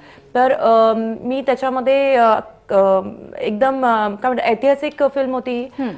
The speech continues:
Speaker 1: आणि, अ, त्याच्यामध्ये पूर्ण, अ, she was very poised, अ, ती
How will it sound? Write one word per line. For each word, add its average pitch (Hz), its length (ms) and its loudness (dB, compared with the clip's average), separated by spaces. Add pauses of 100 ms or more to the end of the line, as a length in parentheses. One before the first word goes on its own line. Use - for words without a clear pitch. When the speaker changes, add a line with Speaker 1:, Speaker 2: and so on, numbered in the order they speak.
(120)
Speaker 1:
आणि, 214 480 -2
अ, 214 220 0
त्याच्यामध्ये 233 720 -2
पूर्ण, 247 320 -4 (280)
अ, 202 120 -4
she 220 420 -8
was 240 140 -4
very 285 180 0 (120)
poised, 220 480 0 (340)
अ, 202 320 4
ती 196 160 -4